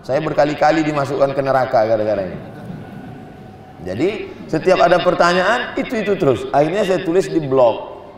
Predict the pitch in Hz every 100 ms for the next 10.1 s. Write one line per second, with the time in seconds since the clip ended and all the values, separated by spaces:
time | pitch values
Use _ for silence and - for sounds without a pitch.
0 | - 113 123 120 117 120 127 135 151 175
1 | 175 156 - - - 117 120 120 120 127
2 | 151 165 - 123 135 160 131 127 123 120
3 | - 147 147 120 120 - - 127 - 107
4 | - - - - - - - - 98 135
5 | 143 139 127 123 117 117 113 104 110 110
6 | 151 175 180 - 113 107 110 117 120 135
7 | - - - - - 127 160 165 151 160
8 | 160 160 156 160 151 151 143 123 - -
9 | 131 156 135 147 131 139 - 143 123 95